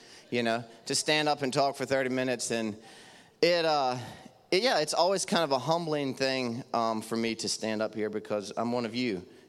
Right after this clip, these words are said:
you know? You're my people, I'm your people. And, um, but God's God, right? You know, and the Bible says to be ready in season and out of season. Um, so, yeah, so as I was thinking about what I would say,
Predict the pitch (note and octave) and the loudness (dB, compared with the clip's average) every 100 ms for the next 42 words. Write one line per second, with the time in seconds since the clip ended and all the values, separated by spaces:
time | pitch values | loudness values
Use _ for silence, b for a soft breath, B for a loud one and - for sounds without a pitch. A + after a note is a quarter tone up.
0 | _ A2+ G#2 G#2+ A2 - - A2+ A#2 G#2+ | _ -2 -2 -2 -8 -20 -8 -4 -2 -4
1 | - A#2+ A#2 A2 A2 G#2+ - A#2+ G#2 F2+ | -4 -4 -4 -4 -4 -6 -4 -4 -4 -8
2 | B B B B B A2+ A2 A2 G#2 G2+ | B B B B B 0 0 0 0 0
3 | G2+ G2 F#2+ - - _ _ _ _ _ | -2 -4 -8 -16 -20 _ _ _ _ _
4 | _ - C#3 B2 C#3+ C#3 - C#3+ A2+ F#2+ | _ -4 -2 2 2 2 2 2 2 2
5 | G2+ A2 A2+ A#2+ - A2 A2+ A#2 A#2 A#2 | 0 0 -4 -14 -4 0 0 0 -2 2
6 | B2+ C3+ C3+ A#2+ A#2+ A#2+ A#2+ A#2 A#2 A2+ | 2 2 -2 -2 0 2 2 0 0 -2
7 | A2+ A2+ G#2 G#2 G#2 A2 G2+ - G2 F#2 | -2 -2 -2 -2 0 -2 -4 -4 -4 -2
8 | E2+ E2+ B B B - G2 F#2+ F#2+ F#2+ | -4 -6 B B B -4 -2 0 0 -4
9 | F#2+ A#2 - - C3+ B2 A2+ A2 - B | -8 -12 -4 2 2 2 0 -4 -18 B
10 | B B B B B B - G3 D#3+ D3+ | B B B B B B 0 2 2 2
11 | D#3 D3 C3+ - - - - E3 D#3 D3 | 2 2 -2 -6 -20 0 0 4 2 2
12 | A3 C4 G3+ D#3+ C#3+ C#3+ C#3+ B2+ A2+ - | -2 0 2 4 4 2 2 2 0 0
13 | D#3 D#3 B2 A2 | 2 2 2 0